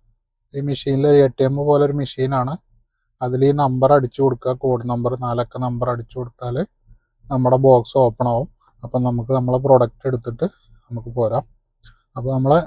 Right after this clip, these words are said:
ഡെലിവറി കംപ്ലീറ്റ് ആവും. പിന്നെ വീടുകളിലോ റൂമുകളിലോ കടകളിലൊക്കെ ഉള്ള ആളുകളാണെന്നുണ്ടെങ്കിൽ ഏറ്റവും സൗകര്യം നമുക്ക് നമ്മളെ ലൊക്കേഷൻ കൊടുത്തിട്ട് ഡെലിവറി ബോയ് നമ്മുടെ അടുത്തേക്ക് വരുന്നതാവും. ഞാനിപ്പോൾ ഈ വണ്ടിയിൽ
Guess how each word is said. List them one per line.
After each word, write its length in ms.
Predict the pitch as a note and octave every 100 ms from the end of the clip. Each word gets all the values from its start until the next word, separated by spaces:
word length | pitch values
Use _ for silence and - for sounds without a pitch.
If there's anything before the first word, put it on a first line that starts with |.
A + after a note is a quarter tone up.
| D#3
ഡെലിവറി 320 | D#3 C#3 C3+ B2+
കംപ്ലീറ്റ് 360 | A#2 A2 G#2+ -
ആവും. 140 | - -
പിന്നെ 340 | C#3+ C3+ D3+ E3+ F3+ - - - _ _ -
വീടുകളിലോ 580 | E3 D#3+ D#3+ E3+ F3 F#3+ G3
റൂമുകളിലോ 580 | G3 F#3 F#3 F#3 G3 F#3+
കടകളിലൊക്കെ 580 | G3 F3+ F3 F3+ F#3+ F3+
ഉള്ള 140 | G3 F#3+ F#3
ആളുകളാണെന്നുണ്ടെങ്കിൽ 840 | E3+ F3+ F#3 F3+ F#3 F3+ F3 F3+ F#3+ - _ _ _ _ _ _
ഏറ്റവും 360 | E3 D#3 - F3
സൗകര്യം 460 | - E3+ D#3 D#3+ F3 - _ _ _ _ _
നമുക്ക് 420 | D#3+ D#3 D3+ E3 D#3+ D3 _ _ _ _
നമ്മളെ 260 | D#3+ D#3 D#3+
ലൊക്കേഷൻ 460 | E3 C#3 D3+ C#3+ E3
കൊടുത്തിട്ട് 460 | E3 D#3 C3+ D3 D#3+ E3+ _ _ _ _
ഡെലിവറി 420 | C#3+ C#3+ C#3+ C#3+ C#3+
ബോയ് 180 | D3 D#3+
നമ്മുടെ 220 | D#3+ D3+ D#3
അടുത്തേക്ക് 400 | D3 C3 C#3+ D#3+ D3+
വരുന്നതാവും. 560 | C3+ C3 C3 C#3+ B2 D3 _ _
ഞാനിപ്പോൾ 360 | B2 A#2 - C#3
ഈ 40 | D3
വണ്ടിയിൽ 360 | D3+ C3+ C#3